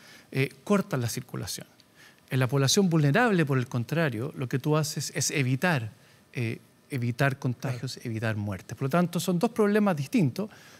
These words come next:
Speaker 1: son complementarios, hay que atacar ambos y en todos los países del mundo se están atacando con esta gradualidad.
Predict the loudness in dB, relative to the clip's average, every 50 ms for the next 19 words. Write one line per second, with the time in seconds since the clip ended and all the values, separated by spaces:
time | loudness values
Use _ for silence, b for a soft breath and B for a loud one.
0 | B -4 2 2 2 4 4 0 0 2 2 2 2 2 0 -2 -4 -4 -2 -4
1 | -6 -4 -2 -2 -2 0 0 0 -2 0 0 2 0 0 0 -2 -2 0 2 4
2 | 4 2 2 0 -2 -4 -6 B B B B B B 0 2 2 2 2 2 0
3 | 2 2 4 2 2 0 0 -2 0 0 -2 -2 -2 0 0 0 0 0 -2 -4
4 | -6 -4 -4 -2 -2 -2 -2 -4 -4 -4 -4 -2 -2 -2 -4 -4 -4 -2 -2 -2
5 | -2 -2 -2 -4 -2 0 0 0 0 0 -2 -4 -6 -10 -14 -16